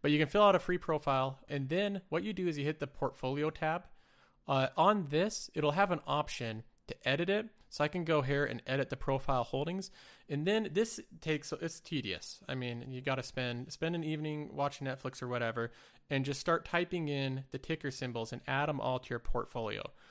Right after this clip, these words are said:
Make sure that you have every single one added in, and it will look something like this, where you have this big list.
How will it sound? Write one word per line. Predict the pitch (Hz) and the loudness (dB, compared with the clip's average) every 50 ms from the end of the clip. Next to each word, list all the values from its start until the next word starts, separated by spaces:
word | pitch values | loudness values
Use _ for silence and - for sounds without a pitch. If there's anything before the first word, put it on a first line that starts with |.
| - - - - - | -20 -20 -14 -6 0
Make | 151 175 202 196 | 2 2 2 0
sure | - - 220 208 | -2 -2 -2 -2
that | 185 185 151 | -2 -2 -2
you | 165 | 0
have | 160 156 139 - | 0 0 0 0
every | - 139 147 156 175 175 | 2 0 0 2 0 -2
single | - - 180 165 156 147 | -2 -2 -2 -2 0 0
one | 135 131 131 127 127 | 0 0 0 0 -2
added | - 127 131 147 147 131 131 | -2 -2 0 0 0 -2 -2
in, | 123 127 147 170 | -2 -2 -2 -4
and | - - 131 127 | -6 -4 -4 -4
it | 123 - | -4 -2
will | 131 127 127 | -2 -2 -2
look | 135 143 139 - - | -2 -2 -4 -6 -10
something | - - - 139 131 131 135 131 | -8 -4 -4 -2 -2 -2 -4 -4
like | 123 117 117 - - | -4 -4 -6 -6 -4
this, | - 107 98 - - - | -4 -4 -4 -4 -6 -8
where | - 131 | -6 -4
you | 123 | -4
have | 127 131 127 | -4 -4 -6
this | 127 120 - | -6 -10 -8
big | - 131 120 113 - | -6 -6 -6 -4 -4
list. | 90 95 - - - - - | -6 -6 -6 -6 -8 -12 -14